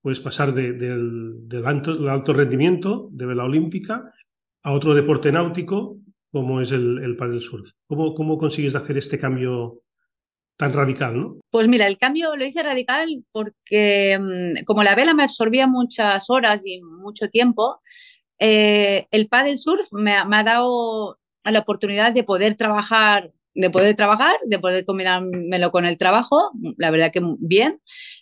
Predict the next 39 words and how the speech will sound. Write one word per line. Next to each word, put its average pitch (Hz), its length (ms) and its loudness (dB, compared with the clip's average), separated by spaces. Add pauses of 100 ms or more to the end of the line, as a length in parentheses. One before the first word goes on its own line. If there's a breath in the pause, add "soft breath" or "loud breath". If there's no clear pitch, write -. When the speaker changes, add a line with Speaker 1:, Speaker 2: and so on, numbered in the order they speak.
(120)
Speaker 2:
eh, 180 440 4
y, 202 240 -8
y 214 80 -4
sobre 208 240 2
todo 226 200 2
tener 208 280 2
una 156 180 -2
vida, 131 320 -8
¿no? 185 200 4
No 190 120 4
estar 175 500 4 (220)
tanto 165 840 2
solo 160 380 -2
en 151 220 -6
entrenos 190 560 0
y 170 80 -4
descansar 180 800 0
y 160 300 2
enfocada 175 580 0
en, 165 300 -6
eh, - 280 -14
que 165 80 -12
si 160 140 -8
gimnasio, 170 480 0
que 180 80 2
si 165 180 0
agua, 190 380 4
que 180 100 -4
si, 165 460 -2 (720 loud breath)
bueno, 160 360 0
todo 180 200 4
lo 185 100 2
que 180 140 4
exige 165 640 0
el 151 160 -2
deporte 160 360 0
de 160 80 4
alto 156 240 0
nivel, 185 400 -2